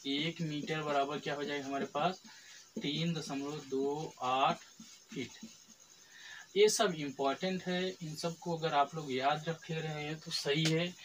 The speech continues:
अगर नहीं याद रख ले रहे हैं तब भी सही है, क्योंकि हमें निकालने का तरीका मालूम है।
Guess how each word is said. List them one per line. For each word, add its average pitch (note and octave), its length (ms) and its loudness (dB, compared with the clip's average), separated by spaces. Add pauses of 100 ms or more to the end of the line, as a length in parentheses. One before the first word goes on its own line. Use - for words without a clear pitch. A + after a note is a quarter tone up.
(240)
अगर D3+ 220 2
नहीं D3 260 2
याद F3+ 260 10
रख E3+ 260 4
ले E3 120 6
रहे D#3+ 200 6
हैं E3 180 2
तब C3 240 -4
भी D#3 100 -2
सही D#3 320 2
है, E3 160 6
क्योंकि D#3 300 -4
हमें D3 260 -2
निकालने C#3 440 -2
का D3+ 100 -2
तरीका B2+ 440 0
मालूम A#2+ 320 0
है। C3 200 -8